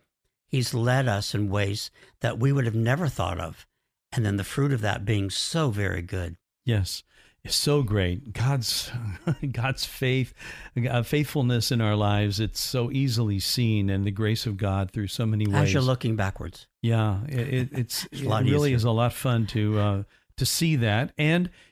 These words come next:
Speaker 2: you know, that's something that really does help, though, even when we're looking more forwardly, uh, because of the fact that h-, he was faithful then. He's going to be faithful
Speaker 1: Yes.
Speaker 2: in the future.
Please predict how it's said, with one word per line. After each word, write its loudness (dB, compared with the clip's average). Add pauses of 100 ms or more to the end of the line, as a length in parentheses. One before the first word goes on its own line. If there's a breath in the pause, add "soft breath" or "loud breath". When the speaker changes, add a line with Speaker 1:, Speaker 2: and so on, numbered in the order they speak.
Speaker 2:
you 4
know, 4
that's 0
something 2
that 2
really 2
does 0
help, -2
though, 2
even 2
when 2
we're 2
looking 0
more 0
forwardly, -2 (440 soft breath)
uh, -4
because -2
of 2
the 0
fact -2
that 0 (800)
h-, -8
he 2
was 0
faithful 0
then. 2
He's 0
going 0
to -2
be 0
faithful 0
Speaker 1:
Yes. -4 (260)
Speaker 2:
in 2
the -2
future. -8